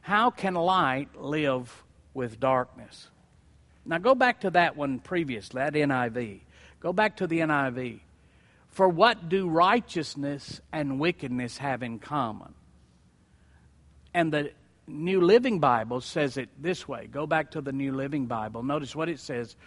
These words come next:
"For what do the people of God have in common with the people of sin?"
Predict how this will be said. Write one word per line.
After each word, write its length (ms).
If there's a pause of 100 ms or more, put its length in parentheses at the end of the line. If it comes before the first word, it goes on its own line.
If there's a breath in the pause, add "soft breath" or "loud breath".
(220 soft breath)
"For 120
what 300
do 140
the 100
people 480
of 200
God 600 (640 soft breath)
have 300
in 180
common 640
with 200
the 120
people 760 (420 soft breath)
of 200
sin?" 560